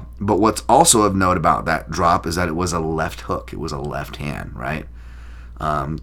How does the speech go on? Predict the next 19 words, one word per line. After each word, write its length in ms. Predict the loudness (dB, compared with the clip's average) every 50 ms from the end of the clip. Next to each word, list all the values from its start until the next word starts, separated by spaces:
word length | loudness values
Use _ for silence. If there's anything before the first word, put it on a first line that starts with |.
| -6 -4
'cause 160 | -2 -2 -2
he 60 | -2
kinda 200 | -2 -2 -2 -2
falls 580 | -2 0 0 2 4 4 2 2 0 0 -2 -4 -4
into 240 | -4 -4 -4 -4
that 320 | -4 -4 -4 -4 -6 -8 -8 -6
left 260 | -4 -2 -2 -2 -2 -2
side. 460 | 2 4 6 6 6 4 2 -2 -8 -10 -6 -2
Um, 500 | 0 2 4 4 4 2 2 -2 -4 -6 -10 -14 -16 -16 -14 -14 -14 -16 -16 -16 -16 -14 -10 -6 -6 -6 -6 -8 -14 -16 -16 -16 -16 -16 -16 -16 -14 -6 -2
you 100 | 0 2
know, 120 | 2 2
death 280 | 2 4 2 2 4 6
taxes 400 | 8 8 8 8 6 4 2 2
and 100 | 2 2
left-sided 360 | 2 2 4 4 2 2 2
strikes, 360 | 0 4 4 6 4 4 2
the 100 | -2 0
dipping, 380 | 2 2 0 0 0 -2 -2 2
right? 320 | 4 4 4 4 2 -2